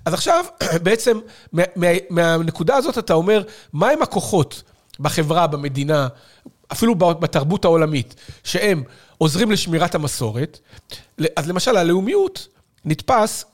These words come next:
כ-, אה, משהו שהוא שומר על המסורות. כי בעצם, אה, הלאומיות היא במידה מ-, במידה רבה ה-, ה-, נקרא לזה ככה, התוכנת ההפעלה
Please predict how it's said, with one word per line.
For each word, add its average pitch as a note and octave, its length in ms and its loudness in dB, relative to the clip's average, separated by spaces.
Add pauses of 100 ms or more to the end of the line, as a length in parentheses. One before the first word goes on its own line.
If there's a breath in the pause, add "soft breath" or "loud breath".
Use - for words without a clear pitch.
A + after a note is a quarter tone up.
כ-, - 60 -4 (600)
אה, C#3+ 380 0
משהו A3 380 -2
שהוא G#3+ 380 -2
שומר F#3 400 0
על E3+ 100 2
המסורות. D3 540 -4 (360 loud breath)
כי D#3+ 100 -2
בעצם, A3+ 320 2 (460)
אה, D3 360 0 (380 loud breath)
הלאומיות F3 640 2
היא A3 200 0
במידה F3+ 320 2
מ-, G#3+ 60 0 (140)
במידה D#3+ 360 0
רבה G3 460 2
ה-, C#3 380 -2 (520 soft breath)
ה-, B2+ 920 -4 (460 soft breath)
נקרא B2+ 260 -8
לזה D3 100 -4
ככה, C#3+ 260 -4
התוכנת F3+ 460 -2
ההפעלה E3 560 0